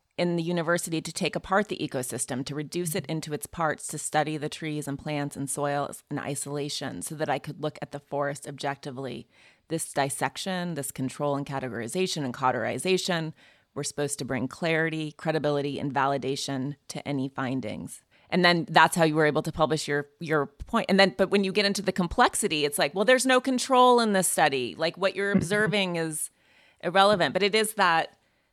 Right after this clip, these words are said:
Speaker 1: the fact that we've been taught to specialize the body, dissociate, you know, it's
Speaker 2: Mm-hmm.
Speaker 1: all the same, right?
Speaker 2: It's the same. It's the
Speaker 1: Yeah.
Speaker 2: same thing. Yeah, in medicine or forestry or fisheries or,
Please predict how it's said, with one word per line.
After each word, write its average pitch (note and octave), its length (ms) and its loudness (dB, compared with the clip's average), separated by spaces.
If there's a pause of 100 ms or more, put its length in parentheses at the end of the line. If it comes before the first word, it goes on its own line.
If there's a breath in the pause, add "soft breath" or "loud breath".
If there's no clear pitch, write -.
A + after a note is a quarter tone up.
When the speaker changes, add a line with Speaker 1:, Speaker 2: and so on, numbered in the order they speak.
(280)
Speaker 1:
the G3 100 0
fact F3+ 320 0
that E3+ 120 -4
we've F3 180 -6
been E3+ 160 -8
taught E3 260 -6 (120)
to D#3 200 -8
specialize G3 680 -2
the G3+ 80 -6
body, F#3 680 -2
dissociate, F#3+ 680 -4
you G#3 80 2
know, E3+ 280 2 (460 soft breath)
it's E3+ 220 4
Speaker 2:
Mm-hmm. D#3 40 6
Speaker 1:
all B3+ 120 8
the - 120 0
same, - 1000 -8
right? D3+ 140 0
Speaker 2:
It's A3+ 180 4
the G#3 140 4
same. D3+ 640 2 (120)
It's F3+ 220 4
the E3 120 -4
Speaker 1:
Yeah. F#3 220 0
Speaker 2:
same F3+ 180 2
thing. C3+ 540 -2 (120)
Yeah, D3+ 380 6
in E3 220 6
medicine E3 580 6
or C#3+ 120 2
forestry D#3+ 600 4
or C3+ 100 2
fisheries D#3 720 0
or, B2+ 200 -2